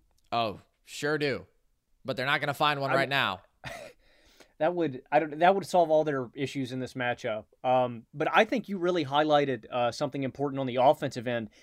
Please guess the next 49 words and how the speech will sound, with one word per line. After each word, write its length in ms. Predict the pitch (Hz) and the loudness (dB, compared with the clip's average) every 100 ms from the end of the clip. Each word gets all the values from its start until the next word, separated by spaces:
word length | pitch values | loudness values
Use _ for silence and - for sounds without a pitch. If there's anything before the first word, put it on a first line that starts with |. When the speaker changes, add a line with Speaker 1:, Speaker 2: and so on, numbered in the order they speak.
| - | -4
Speaker 2:
and 100 | 151 | -2
it's 120 | 143 | 0
something 200 | 196 208 | 0 0
that 120 | 165 190 | -2 -4
you 80 | |
can 100 | 180 | -4
exploit 480 | 139 - - 175 156 | -4 -6 -2 2 2
all 180 | 131 135 | 2 0
night. 340 | 131 165 143 _ _ _ _ _ - | 2 2 0 _ _ _ _ _ -4
With 260 | 156 143 - | 0 0 0
Draymond 760 | 139 147 254 294 254 196 - | -2 2 2 0 0 -2 -2
and 120 | 151 | -6
Steph 260 | 127 175 170 | 2 2 4
out 160 | 156 147 | 2 0
there, 180 | 135 | -2
I 140 | 127 180 | 0 0
trust 400 | - 202 196 - | 0 -2 -2 0
them 160 | 175 | -4
to 80 | 143 | -4
pick 220 | - 170 | -4 -4
apart 340 | 170 - 160 151 | -4 -2 -2 0
A 180 | 156 175 | -2 -2
D, 200 | 165 165 | 0 -2
Drummond, 420 | 135 147 151 147 | 0 0 0 -2
Gasol, 420 | 131 - 135 131 - _ _ - | -6 0 2 2 -2 _ _ 0
and 260 | 170 170 | 2 2
Trez 380 | - 160 151 131 | 2 6 6 4
in 60 | 135 | -6
the 60 | |
pick 200 | 135 143 | -4 -4
and 120 | 135 | 0
roll 220 | 131 131 120 | 2 2 0
on 140 | 123 | 0
offense 500 | 123 120 123 110 - - - - | 0 0 -2 -8 -10 -20 -14 -6
and 160 | 143 | 0
get 140 | 147 - | 0 0
those 220 | 131 - | -2 -2
switches, 520 | 135 143 131 120 104 _ _ - | -2 -2 -2 -4 -6 _ _ -4
uh, 140 | 127 | 0
because 240 | 123 131 135 | 0 0 -4
of 80 | 131 | -6
your 100 | 117 | -10
speed. 360 | - 202 180 | -4 -2 0
But 100 | 139 | 0
I 80 | 151 | 0
think 160 | 233 185 | 0 -6
the 60 | |
biggest 420 | 120 160 185 175 | 0 2 4 2
thing 300 | 147 127 104 | 0 -4 -4